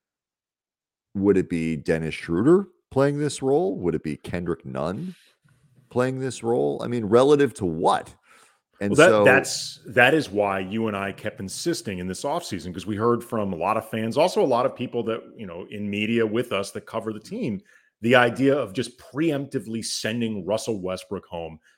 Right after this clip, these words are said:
Speaker 2: because they expected him to just be an attitudinal disaster. He, there's no way he'll accept the bench role, like, all, and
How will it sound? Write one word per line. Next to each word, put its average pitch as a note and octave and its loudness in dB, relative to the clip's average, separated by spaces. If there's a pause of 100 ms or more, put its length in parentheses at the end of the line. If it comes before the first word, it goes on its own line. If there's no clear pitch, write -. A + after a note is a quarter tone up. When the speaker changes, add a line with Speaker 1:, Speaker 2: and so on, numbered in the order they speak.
(140)
Speaker 2:
because G2 0
they G#2+ 2
expected B2+ -4
him G#2 -6
to F#2+ -10
just F#2 -14
be F#2+ -6
an F2 -12 (120)
attitudinal A2+ -4
disaster. F#2 -4
He, F2+ -14 (320)
there's F2 -10
no B2+ 6
way C3+ 6
he'll B2+ 0
accept B2+ -4
the B2 -2
bench G#2 -4
role, G#2 0
like, G#2 -4
all, C3 -2
and A#2 -6